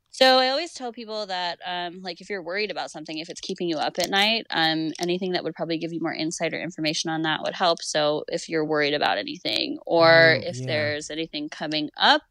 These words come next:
Speaker 1: that you feel like you're iffy about, maybe there's something you're indecisive about, maybe something like that.
Speaker 2: I, you know,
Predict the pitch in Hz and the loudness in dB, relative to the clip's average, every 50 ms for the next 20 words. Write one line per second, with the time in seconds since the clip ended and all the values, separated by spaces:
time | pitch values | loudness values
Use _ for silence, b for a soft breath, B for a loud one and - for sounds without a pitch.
0 | - - - 202 196 180 - 185 185 175 180 - - 185 185 180 180 175 165 - | -20 -16 -4 0 0 0 0 0 -2 -4 -4 -4 -4 -2 0 0 0 0 -2 -4
1 | 165 147 - - - 240 262 - - 254 247 240 233 233 220 214 214 - - 180 | -6 -10 -10 -6 -4 -6 -6 -4 -4 -4 -2 -2 -2 -2 0 0 0 -2 -2 -4
2 | 170 170 170 - 160 160 - 180 175 - 170 160 151 - - 156 147 - - - | -6 -6 -6 -6 -8 -8 -8 -10 -10 -10 -8 -8 -6 -6 -6 -6 -8 -8 -6 -4
3 | - 202 208 - 196 185 180 185 175 175 175 156 - - 165 160 160 160 - 151 | -4 -4 -4 -4 -6 -6 -2 0 0 2 2 0 0 -2 -4 -4 -6 -8 -10 -12
4 | - 101 98 80 78 - - - - - _ _ _ _ _ _ _ _ _ _ | -12 -10 -10 -12 -12 -14 -16 -16 -16 -20 _ _ _ _ _ _ _ _ _ _
5 | _ _ _ _ _ _ _ _ _ _ _ _ _ - - _ _ _ _ _ | _ _ _ _ _ _ _ _ _ _ _ _ _ -20 -20 _ _ _ _ _
6 | _ _ _ _ _ _ _ _ _ - 139 151 156 156 160 - - 135 160 143 | _ _ _ _ _ _ _ _ _ -4 0 2 4 4 2 0 -2 -6 -4 0
7 | 135 156 160 160 160 156 156 - | 2 4 6 6 6 6 4 2